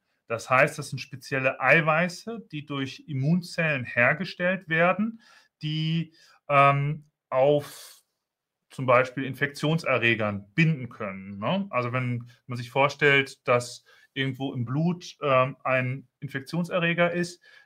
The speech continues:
ist, dann können bestimmte Immunzellen den erkennen und dann können die spezielle Eiweiße herstellen, die sich auf diesen Erreger binden und dann dafür markieren,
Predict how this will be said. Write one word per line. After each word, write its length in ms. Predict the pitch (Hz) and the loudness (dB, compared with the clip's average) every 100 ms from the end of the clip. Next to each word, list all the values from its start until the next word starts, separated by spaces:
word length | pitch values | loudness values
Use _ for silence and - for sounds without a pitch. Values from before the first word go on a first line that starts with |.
| - | -6
ist, 280 | 147 - - | -6 -2 -2
dann 220 | 131 135 _ _ _ | -2 -4 _ _ _
können 300 | - 151 156 | -2 0 0
bestimmte 420 | 143 - 160 160 | -4 -2 -2 -2
Immunzellen 640 | 139 139 165 165 160 147 143 | -4 0 0 0 0 2 0
den 320 | 139 135 - | -2 -4 -6
erkennen 800 | 123 - - 143 190 262 - _ _ _ _ _ _ _ | -8 -4 0 2 2 0 -10 _ _ _ _ _ _ _
und 200 | - 156 | -6 2
dann 140 | 160 160 | 2 2
können 420 | - 175 175 170 | 2 4 4 2
die 320 | 165 160 156 | 0 -2 -4
spezielle 460 | - - - 147 - | -12 -12 -2 2 4
Eiweiße 580 | 143 180 185 196 - 196 | 4 4 2 2 -2 -8
herstellen, 720 | 160 170 175 - - 190 180 | -2 0 0 -2 0 2 2
die 160 | 147 156 | -2 -4
sich 320 | 165 170 - | -4 -6 -4
auf 240 | 139 147 | -2 -2
diesen 260 | - 147 160 | -6 -8 -4
Erreger 440 | 151 139 143 147 | -2 0 4 4
binden 680 | 143 - 147 170 202 233 233 - - - | 2 -2 0 0 0 -4 -6 -16 -20 -6
und 220 | 147 - | -2 6
dann 180 | 156 175 | 6 6
dafür 320 | 175 170 170 | 2 2 0
markieren, 640 | 151 151 - 175 196 202 | 0 -2 -2 2 2 0